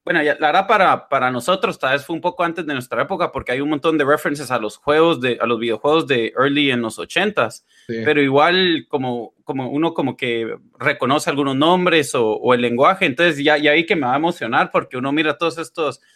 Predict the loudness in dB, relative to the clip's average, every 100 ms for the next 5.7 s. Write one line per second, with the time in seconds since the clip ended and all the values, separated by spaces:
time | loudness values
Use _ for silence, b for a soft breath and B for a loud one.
0 | b -2 0 0 -2 0 0 0 -4 -4
1 | -4 -2 -4 0 2 4 2 0 -2 -2
2 | -4 -4 -4 -4 -8 -8 -4 -2 -2 -4
3 | -4 2 4 4 0 0 0 -2 -4 0
4 | 0 0 -8 -4 -4 -4 b b b -12
5 | -12 -12 -6 -2 0 0